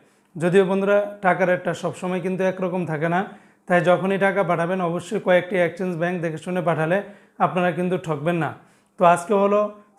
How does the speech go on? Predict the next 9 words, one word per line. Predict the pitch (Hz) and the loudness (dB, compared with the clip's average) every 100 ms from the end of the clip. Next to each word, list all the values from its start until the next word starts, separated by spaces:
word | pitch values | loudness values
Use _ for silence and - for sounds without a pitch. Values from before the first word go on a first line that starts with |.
| - | 0
সেপ্টেম্বর | 202 196 208 202 202 175 | 0 2 0 0 0 0
মাসের | 165 175 180 - - _ _ - | 0 0 0 -4 -18 _ _ -4
চব্বিশ | 180 202 202 | 0 0 2
তারিখ, | 190 185 175 | 0 2 0
দুই | 160 170 | 0 2
হাজার | 170 175 | 2 0
চব্বিশ | 196 165 196 190 | -2 -2 -2 0
সাল, | 185 185 165 | 2 2 2
রোজ | 175 | 2